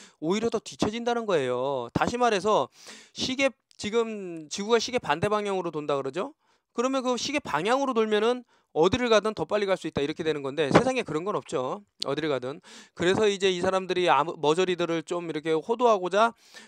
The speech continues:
어, 이렇게 얘기하는 게 있죠. 그 중력이라는 것이 모든 걸 다 잡아 끌어가 갖고 시간은 상관이 없다 뭐 이런 식으로 호도를 하는데 결국엔 이렇기 때문에,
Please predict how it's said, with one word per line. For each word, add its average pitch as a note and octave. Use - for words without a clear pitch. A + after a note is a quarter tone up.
어, C3+
이렇게 A3
얘기하는 F3
게 D3
있죠. C#3
그 C#3
중력이라는 F#3+
것이 E3
모든 F#3
걸 G3
다 F3
잡아 D#3+
끌어가 G#3+
갖고 F3+
시간은 G#3
상관이 A#3
없다 D#3+
뭐 D3+
이런 F3+
식으로 D3+
호도를 G3
하는데 D3+
결국엔 D#3+
이렇기 F3+
때문에, A3+